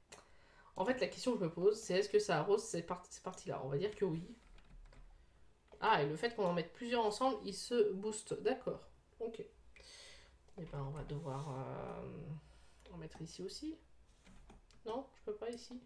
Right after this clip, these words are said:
Si, je peux en mettre. Non. Il faudrait que j'enlève déjà des trucs avant. Ah, euh, non, c'est ça pour enlever. Ah.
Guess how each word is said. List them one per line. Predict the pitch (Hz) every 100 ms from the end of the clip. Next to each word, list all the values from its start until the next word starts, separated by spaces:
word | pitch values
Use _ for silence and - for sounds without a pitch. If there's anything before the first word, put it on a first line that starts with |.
| -
Si, | - 185
je | 175
peux | -
en | 220
mettre. | 311 311 - - 254
Non. | 277 - - - - - - - - - - - - - - - - - - - - - -
Il | -
faudrait | 185
que | 190
j'enlève | 208 220 220
déjà | 220 214
des | 226
trucs | - 302 269
avant. | 254 294 277 - - - - - - - - - - - - - - - - - - - - - - - - - - - - - - - - - - - _ - - - - - - -
Ah, | 135 -
euh, | 143
non, | 160
c'est | 143 -
ça | 175
pour | - 139
enlever. | 135 - - - _ _ - - - - - - - - - - - _ _ - - _ - -
Ah. | 156 147